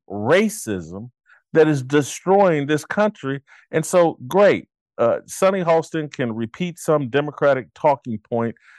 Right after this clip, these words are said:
that's been fed to her by the F B I and Joe Biden, but she don't know what she's talking about.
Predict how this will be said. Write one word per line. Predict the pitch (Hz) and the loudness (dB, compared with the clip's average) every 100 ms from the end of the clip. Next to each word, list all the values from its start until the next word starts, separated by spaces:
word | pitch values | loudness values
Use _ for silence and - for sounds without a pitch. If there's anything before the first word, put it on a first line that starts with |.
| _ _ | _ _
that's | - 101 - _ - - | -4 -4 -4 _ -14 0
been | 123 | 0
fed | 220 - 143 127 | 2 2 2 2
to | |
her | 123 123 | 0 0
by | 117 113 107 | 2 0 0
the | 101 | 0
F | 123 120 | -4 -6
B | 123 117 | -8 -2
I | 113 113 107 | 0 0 -2
and | 98 | -6
Joe | 101 113 | -4 -4
Biden, | 101 101 101 98 98 - _ _ _ | 0 0 0 -2 -8 -16 _ _ _
but | 101 92 _ _ _ _ | -6 -6 _ _ _ _
she | - 190 | -8 0
don't | 143 101 | 0 0
know | 90 | -2
what | 82 | -6
she's | - 82 | -10 -12
talking | - 80 76 | -4 -4 -4
about. | 76 85 92 | -8 -8 -8